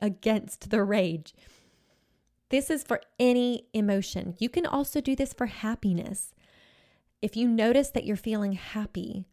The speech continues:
you can pause and pay attention to where you feel the happiness in your body. How is your body experiencing the happiness? It might be calm, deep breaths,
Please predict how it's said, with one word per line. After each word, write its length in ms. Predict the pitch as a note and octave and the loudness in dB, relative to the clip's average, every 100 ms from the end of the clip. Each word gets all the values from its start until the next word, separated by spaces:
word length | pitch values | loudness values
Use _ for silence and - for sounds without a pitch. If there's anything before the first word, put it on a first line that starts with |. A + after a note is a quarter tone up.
| _ _ _ | _ _ _
you 100 | G#3+ | -4
can 220 | - G3+ | 0 -2
pause 640 | G3 - B3 B3+ F#3 F3 - | -2 -6 -2 0 0 -2 -6
and 140 | F#3+ - | -8 -6
pay 240 | A3+ C4 | -2 -2
attention 600 | C#4 - G3 F3+ G3 G3 | -2 -2 -2 -2 -2 -2
to 140 | - | -2
where 360 | B3 G3+ F#3 F3+ | -2 0 0 0
you 220 | F3+ A3 | -2 -4
feel 380 | G#3+ - F#3+ F3+ | -6 -6 -4 -2
the 100 | G3 | -4
happiness 560 | F#3+ G#3 - G3+ G3 - | -4 -6 -4 -4 -4 -6
in 220 | G#3+ G3+ | -4 -2
your 120 | F#3 | -2
body. 440 | F3+ A#3+ - - - - - _ | -2 -4 -4 -8 -14 -20 -20 _
How 260 | A3+ A3 B3 | 0 0 0
is 220 | B3+ B3 | -4 -6
your 100 | B3 - | -6 -6
body 520 | - B3 C4+ G#3 F#3 F3+ _ _ - | -8 -4 -2 -2 -2 -8 _ _ -12
experiencing 1000 | A#3 - - C#4 D4 A#3+ F#3+ F#3 F#3+ F#3 | -10 -12 -8 -2 0 2 0 0 -2 -2
the 80 | G#3+ | -4
happiness? 960 | - C#4 F4 A3+ F3 - - - - - _ _ _ _ _ _ _ _ _ _ | -6 -6 -6 -4 -6 -6 -10 -12 -16 -20 _ _ _ _ _ _ _ _ _ _
It 200 | A#3 G#3+ | -2 0
might 460 | A3 A3 B3 - F#3+ | 0 0 -4 -6 -4
be 200 | A3+ G#3+ | -4 -4
calm, 600 | - - A3 A3+ B3+ G3+ | -8 -6 -4 -2 -2 -2
deep 320 | G3+ G#3 - | -4 -6 -6
breaths, 800 | G#3 F#3 F3+ B3 - - - - | -4 -2 -2 -6 -10 -18 -18 -18